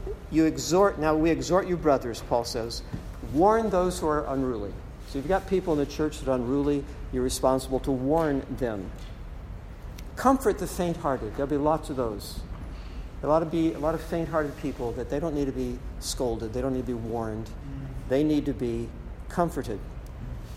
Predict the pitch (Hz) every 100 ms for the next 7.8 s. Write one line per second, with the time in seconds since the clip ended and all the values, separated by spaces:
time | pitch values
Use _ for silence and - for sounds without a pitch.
0 | - 214 - 208 202 196 151 120 127 147
1 | - - - - - - - - - -
2 | - - 120 123 147 147 165 160 170 165
3 | 165 160 104 101 - 131 123 151 180 170
4 | 165 165 143 120 110 117 131 120 117 139
5 | 123 123 117 117 117 127 117 120 - -
6 | - - - - - - - 156 - 180
7 | 180 180 170 - 131 156 190 -